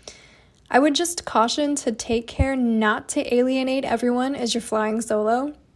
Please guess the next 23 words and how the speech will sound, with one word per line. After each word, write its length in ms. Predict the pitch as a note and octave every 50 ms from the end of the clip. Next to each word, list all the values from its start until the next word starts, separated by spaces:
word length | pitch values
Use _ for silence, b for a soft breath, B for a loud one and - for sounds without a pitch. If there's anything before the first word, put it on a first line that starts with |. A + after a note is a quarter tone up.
| _ _ _ _ _ _ _ _ _ _ - -
Rebels 360 | C#4+ C4 C4 C4 C#4+ C#4+ C#4+
have 120 | C#4 C4
a 60 | A#3+ A#3+
strong 460 | - - - A#3 A3+ A3+ B3 B3+ B3+
inner 280 | - - A#3+ A3+ A3
compass, 500 | A3 - - A3+ B3+ C#4+ F4 F4 E4+ -
and 120 | - B3+ A#3+
they 160 | A#3+ - -
often 380 | - A#3+ B3+ - - D4 C4+ B3+
don't 200 | B3 A#3+ A#3 A3
feel 200 | - B3 A#3+ A#3+
the 80 | A#3 A3+
need 160 | A3+ A3+ G#3+
to 80 | A3
double 320 | G#3 - G#3 G3+ G#3+ A3 G#3+
check 260 | - - G#3+ G#3+ -
their 140 | - G#3+ G3+
ideas 440 | G3+ G3+ G3+ G#3 G#3 G#3+ A3 G#3+ -
or 80 | -
decisions 520 | G#3 A3 G#3+ - A3 G#3+ A#3 A3+ A3+ G#3+ G#3+
with 180 | G#3+ G#3+ - -
anyone 340 | B3+ C4+ C#4 B3+ A#3+ A3 G#3
else. 360 | G3+ - - - - -